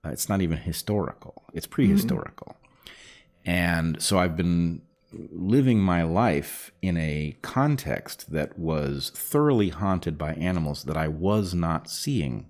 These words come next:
Speaker 1: very regularly. And I think that that's the crux of it is, you know, I, I have occasionally encountered beavers in the wild, but not often.
Speaker 2: Yeah.
Speaker 1: And what that led me to, to correctly or incorrectly think was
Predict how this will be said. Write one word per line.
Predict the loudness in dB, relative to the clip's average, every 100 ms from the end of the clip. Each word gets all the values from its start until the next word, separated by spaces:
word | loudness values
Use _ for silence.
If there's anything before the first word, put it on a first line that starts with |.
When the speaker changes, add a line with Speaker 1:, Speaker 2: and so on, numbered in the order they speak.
| -10
Speaker 1:
very | -8 -6
regularly. | -8 -10 -12 -16 -14 -16 -16 -20 -20 _ -2
And | 0
I | 2
think | 2 4
that | 4
that's | 2 2 -4
the | -8
crux | -4 -2 -2 -6
of | -8 -8
it | -12 -6
is, | -4 -4 -4 -8 -10 -18 -18 -20 -20 -20 -8
you | -2
know, | 0
I, | -2 -2
I | 0
have | 0 -2
occasionally | -4 0 4 4 2 -4 -4 -6
encountered | -8 -10 -10 -10 -12
beavers | -10 -8 -8 -10
in | -10 -10
the | -8
wild, | -10 -10 -14 -18 _ _ _ -20 _
but | -4 0
not | 2 2 0
often. | -4 -4 -8 -14 _ _ _ -2
Speaker 2:
Yeah. | 2 4 4
Speaker 1:
And | 2 -2 -6 -18 -20 -14 0
what | 0 2
that | 2 2 0 -10 _ -10
led | 0 4 6 6
me | 4 2
to, | 0 -2 -2 -6
to | -4 -4 -4 -6
correctly | -4 0 2 2 0 -4 0 0 2
or | 2
incorrectly | 4 2 4 2 2 0 -4 -4
think | -2 2 2 0 0
was | 2 2 0